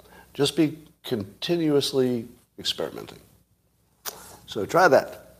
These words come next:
<clears throat> Um, I've also noticed that I can write well in,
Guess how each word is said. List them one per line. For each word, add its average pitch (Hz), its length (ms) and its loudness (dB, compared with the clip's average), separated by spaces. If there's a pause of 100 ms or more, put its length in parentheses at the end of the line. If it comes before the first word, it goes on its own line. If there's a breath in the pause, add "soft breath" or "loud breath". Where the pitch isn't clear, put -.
(340)
<clears throat> 117 240 -4 (680 loud breath)
Um, 127 460 4 (480)
I've 139 180 6
also 185 260 6
noticed 160 380 6
that 139 100 8
I 131 80 8
can 131 220 4
write 120 260 6
well 123 320 6
in, 104 400 0